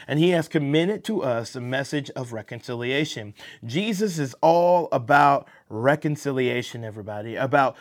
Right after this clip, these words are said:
setting what was right, paying a debt, making sure the debt is paid in full so that we can walk in right relationship. And we have been called to do the very same thing.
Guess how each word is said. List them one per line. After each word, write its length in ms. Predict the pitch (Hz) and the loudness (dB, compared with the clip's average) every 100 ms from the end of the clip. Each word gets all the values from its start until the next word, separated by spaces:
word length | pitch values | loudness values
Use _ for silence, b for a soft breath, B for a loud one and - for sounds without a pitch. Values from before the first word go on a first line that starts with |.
| B | B
setting 480 | - - 170 202 190 | -12 -2 -2 0 2
what 140 | 175 - | 2 2
was 180 | 135 | -2
right, 280 | 127 113 - | -2 -4 -8
paying 280 | - 180 202 | -6 -4 -2
a 60 | 165 | -2
debt, 260 | 147 120 | -2 -2
making 380 | 131 165 160 180 | -4 -4 -4 -6
sure 240 | - 165 | -4 -4
the 120 | 151 120 | -4 -2
debt 260 | 156 170 | -2 -2
is 100 | 156 | -6
paid 240 | - 165 143 | -6 -4 -4
in 120 | 135 | -6
full 360 | 165 147 127 B B | -4 -4 -4 B B
so 120 | 139 | 4
that 160 | 139 147 | 4 4
we 120 | 170 | 2
can 200 | 151 135 | 2 2
walk 200 | 147 147 | 2 2
in 80 | 131 | 0
right 180 | 139 - | -2 0
relationship. 640 | 135 139 135 120 147 - - | -2 -2 -4 -6 -6 -6 -4
And 160 | 147 | -4
we 140 | 170 185 | 0 2
have 220 | 185 151 | 2 2
been 160 | 180 170 | -4 0
called 320 | 180 190 190 | 4 4 2
to 60 | 156 | -6
do 320 | 135 214 214 | -4 -4 -2
the 140 | 160 | -2
very 360 | 135 185 196 202 | 0 0 0 -2
same 480 | - 175 180 175 147 | -4 -2 -2 -4 -4
thing. 440 | 156 147 117 | -2 0 -2